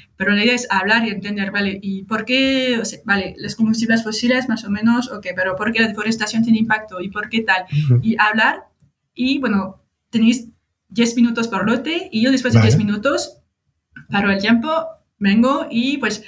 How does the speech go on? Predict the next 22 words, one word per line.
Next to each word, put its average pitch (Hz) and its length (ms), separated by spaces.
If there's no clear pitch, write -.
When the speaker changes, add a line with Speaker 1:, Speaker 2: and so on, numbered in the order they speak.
Speaker 1:
veo 220 180
si 254 120
hay 214 100
cosas 226 320
que, 190 500
que 196 100
cambiar 214 320
en 202 100
la 190 100
disposición 196 640
que, 175 640
que 190 100
ha, 180 200
que 190 80
ha 185 60
puesto 190 180
el 202 60
grupo. 226 320
Speaker 2:
Cuando 139 400
hablas 165 240
de 180 80
disposición, 156 800